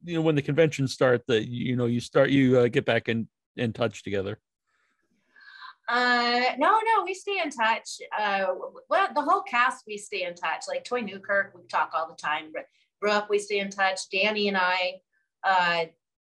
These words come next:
Speaker 2: just did a, a film together with, uh, Mark Patton as well.
Speaker 1: Oh, nice.
Speaker 2: Yep. And that was a lot of fun in, in Kentucky as well, interesting enough, 'cause that's her Bloody Man film. Uh, yeah, no, we're like,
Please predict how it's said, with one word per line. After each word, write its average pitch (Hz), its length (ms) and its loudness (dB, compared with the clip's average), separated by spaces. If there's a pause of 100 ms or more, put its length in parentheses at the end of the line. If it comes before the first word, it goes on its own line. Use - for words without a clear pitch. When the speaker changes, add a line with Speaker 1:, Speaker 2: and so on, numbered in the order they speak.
(380)
Speaker 2:
just - 440 -6
did 196 400 2
a, 175 600 2
a 185 160 2
film 185 220 0
together 170 640 -2
with, 175 140 -4 (200)
uh, 160 260 -2 (100)
Mark 185 260 -2
Patton 175 420 -4 (100)
as 180 200 -6
well. 165 420 2
Speaker 1:
Oh, - 20 -12
nice. 135 280 -12 (640)
Speaker 2:
Yep. 202 360 0 (180)
And 175 600 -2
that 175 160 0
was 185 100 -10
a 190 60 -10
lot 175 180 -2
of 175 100 -10
fun 170 220 -6
in, 180 60 -14 (100)
in 190 160 -6
Kentucky 175 540 -2
as 165 160 0
well, 165 400 2 (120)
interesting 170 460 -14
enough, 165 300 -4
'cause - 100 -12
that's 151 160 -4
her 170 100 -8
Bloody 165 220 -4
Man 151 260 -10
film. 160 200 -8 (960)
Uh, 185 960 2 (160)
yeah, 339 320 6
no, 302 100 2 (140)
we're 339 180 0
like, 415 220 -2